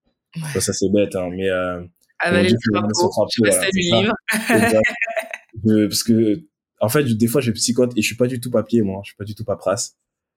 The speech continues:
Speaker 2: Euh, depuis que j'ai une assistante, c'est révolutionnaire, tu vois. Ça a changé ma vie.
Speaker 1: <laughs>
Speaker 2: Mais, euh, je commence les tâches les plus chiantes, mais vraiment les plus chiantes. Et après, une fois que j'ai fait ça, je suis libéré.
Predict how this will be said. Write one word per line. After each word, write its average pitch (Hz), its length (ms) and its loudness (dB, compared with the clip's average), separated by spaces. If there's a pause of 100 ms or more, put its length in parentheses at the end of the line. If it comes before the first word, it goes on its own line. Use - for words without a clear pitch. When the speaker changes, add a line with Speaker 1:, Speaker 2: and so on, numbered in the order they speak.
(240)
Speaker 2:
Euh, 90 680 0
depuis 107 240 0
que 127 60 0
j'ai 120 100 4
une 110 80 4
assistante, 120 380 -2
c'est 120 120 -4
révolutionnaire, 107 600 0
tu 107 100 -6
vois. 98 80 -2
Ça 208 300 2
a - 40 -2
changé - 260 0
ma - 100 2
vie. 104 100 2
Speaker 1:
<laughs> - 640 -6 (760)
Speaker 2:
Mais, 104 260 6
euh, 98 300 2 (300)
je - 100 -6
commence 113 300 2
les 90 100 0
tâches 101 200 -2
les 85 80 -6
plus 92 140 -12
chiantes, 104 300 -2 (120)
mais 98 100 -6
vraiment 107 280 4
les 107 100 2
plus 101 120 -10
chiantes. 127 340 0
Et 101 120 2
après, 95 220 0
une 117 120 4
fois 117 140 -2
que 107 60 -4
j'ai 101 100 -8
fait 98 120 -10
ça, 107 160 -2
je 117 60 -6
suis 98 120 -10
libéré. 95 460 -2